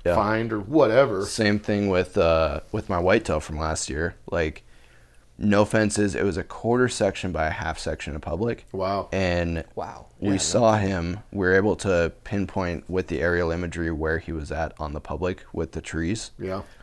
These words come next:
Speaker 1: So we were
Speaker 3: Yeah.
Speaker 1: like, "He is right here, a hundred percent." And he was, like, fifty yards in
Speaker 2: See,
Speaker 1: the
Speaker 2: and that,
Speaker 1: public.
Speaker 2: that's another thing, too. I mean, it's such a, there's these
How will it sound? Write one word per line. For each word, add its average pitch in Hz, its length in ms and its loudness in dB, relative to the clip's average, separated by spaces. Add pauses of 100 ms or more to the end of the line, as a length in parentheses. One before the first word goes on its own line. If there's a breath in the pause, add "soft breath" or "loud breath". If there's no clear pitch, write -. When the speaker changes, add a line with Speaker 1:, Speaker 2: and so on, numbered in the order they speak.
Speaker 1:
So - 120 -4
we 90 60 4
were 87 60 4
Speaker 3:
Yeah. 85 60 4
Speaker 1:
like, 80 60 -2
"He 98 160 2
is 82 180 0
right 80 300 0
here, 58 180 -6
a 76 40 -4
hundred 80 220 -8
percent." - 400 -10 (440)
And 90 240 -2
he 98 120 0
was, 101 200 -2
like, 73 220 -4 (400)
fifty 85 300 -4
yards 98 560 -4 (180 soft breath)
in 101 80 -6
Speaker 2:
See, 170 60 8
Speaker 1:
the 170 60 10
Speaker 2:
and 139 80 4
that, - 40 4
Speaker 1:
public. 120 340 2
Speaker 2:
that's 156 280 2
another 160 260 4
thing, 120 300 2
too. 165 240 6
I 131 60 8
mean, 123 140 4
it's 123 220 2
such 156 400 2
a, 123 240 8 (380 loud breath)
there's 139 240 8
these 143 340 4